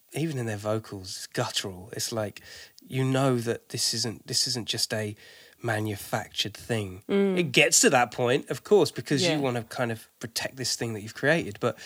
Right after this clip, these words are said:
Speaker 1: it starts with, at source, being fucking determinate, det-, having determination and, and being as good as you can be and really forcing yourself to get out there, right?
Speaker 2: Yeah, definitely. Well, I think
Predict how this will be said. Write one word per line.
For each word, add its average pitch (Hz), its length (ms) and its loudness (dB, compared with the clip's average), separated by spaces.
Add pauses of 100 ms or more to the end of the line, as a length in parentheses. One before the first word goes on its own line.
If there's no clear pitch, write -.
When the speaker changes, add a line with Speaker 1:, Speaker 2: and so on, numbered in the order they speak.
(420)
Speaker 1:
it 123 60 -2
starts - 560 6
with, 120 300 -4
at 123 140 -10
source, - 480 -6 (340)
being 123 220 -6 (240)
fucking - 440 -8 (100)
determinate, 120 720 -2 (260)
det-, - 200 -6
having 135 220 0
determination 120 680 0
and, 117 160 -6 (220)
and 120 160 -6
being 135 220 2
as 117 100 -2
good 117 160 -4
as 110 120 -6
you 117 100 -4
can 117 140 -10
be 120 180 -2
and 107 180 -4
really 123 240 0
forcing 117 400 -8
yourself 110 220 -8
to - 80 -14
get 110 100 -8
out 156 160 -8
there, 101 100 -14
right? 107 160 -10 (180)
Speaker 2:
Yeah, 277 200 4
definitely. 170 600 -8 (280)
Well, 208 120 2
I - 20 2
think 233 300 2